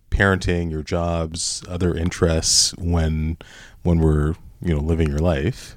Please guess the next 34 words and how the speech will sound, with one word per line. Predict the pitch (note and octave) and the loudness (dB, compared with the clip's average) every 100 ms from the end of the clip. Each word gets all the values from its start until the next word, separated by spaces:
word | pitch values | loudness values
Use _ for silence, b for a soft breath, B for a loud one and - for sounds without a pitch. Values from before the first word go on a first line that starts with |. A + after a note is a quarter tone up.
| A#2 | -4
And | E2+ D#2 D2+ | 0 0 0
it's, | D2+ - - - | -2 -2 -4 -4
it | E2 D#2+ - | -4 -4 -4
can | - | 0
be | E2+ | 2
challenging | E2 - F2+ F#2 E2+ D#2+ | 2 2 4 6 4 2
at | D#2 E2+ | 0 -4
times. | C#2 D2 E2 - - B B B - | -6 -4 -6 -6 -10 B B B -4
But | G2 | 4
I | F2+ | 4
think, | - G#2+ - - - - | 6 2 0 -8 -8 -2
you | G2 | 2
know, | F2+ | 2
s-, | F2 - | 2 0
in | G2+ | 0
specific | F2+ - G#2+ A#2 G2+ | 2 2 4 2 2
situations | - G2 F2+ F2 F#2 D#2+ | 0 0 0 0 -2 -2
where | D#2+ | -2
I'm | D#2+ | -2
on | D2 | -6
call | - - E2+ D#2 | -4 2 2 2
and | D2 | -2
have | D2 | -6
to | C#2+ | -4
go | D2+ E2+ | 0 4
in, | F#2 E2+ E2 B B B B B - | 4 4 0 B B B B B -8
I | E2+ | -4
mean, | D#2+ D2+ D2 D#2 - - - | -2 -2 -4 -8 -16 -16 2
to | G2+ | 6
me, | F#2+ F#2+ | 8 8
you | F2 | 8
have | E2 E2 - | 6 4 0
to, | - E2 D#2+ D#2 D#2 B B - - | 0 2 2 2 -2 B B -12 -10
um, | D2+ D2 C#2+ C#2+ | -6 -4 -6 -6